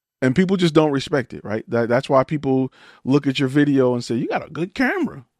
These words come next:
No, guy, I put this work in. I, I lit this for two hours. What you mean I got a good camera? You know what I mean? So people don't know or respect what we do. It's not a real job to a lot of people.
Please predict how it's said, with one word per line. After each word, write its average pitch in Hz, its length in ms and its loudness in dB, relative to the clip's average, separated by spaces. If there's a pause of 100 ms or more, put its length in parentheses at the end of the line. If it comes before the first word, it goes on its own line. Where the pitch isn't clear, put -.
(180)
No, 135 360 -2
guy, 131 320 -4
I - 60 -10
put 214 200 -6
this 131 140 -2
work 117 220 -2
in. 98 160 -12
I, - 160 -6 (400)
I - 80 -2
lit 190 280 2
this 214 200 -2
for 175 180 -4
two 233 240 0
hours. 220 360 2
What 156 120 -16
you - 80 -14
mean 370 100 -6
I 170 40 -4
got 156 120 0
a 135 40 -4
good 135 180 -8
camera? 120 440 -12 (920)
You 175 80 4
know 180 80 6
what 175 60 4
I - 20 0
mean? 175 140 2
So 156 180 4
people 190 300 4
don't 160 360 2
know 143 260 2
or 139 240 2
respect 127 560 -2
what 135 240 -2
we 151 140 -4
do. 156 300 0 (640)
It's 127 120 -4
not 135 200 2
a 135 60 2
real 135 320 2
job 131 400 0
to 147 160 -2
a 147 40 2
lot 147 180 0
of 156 80 -6
people. 185 400 -10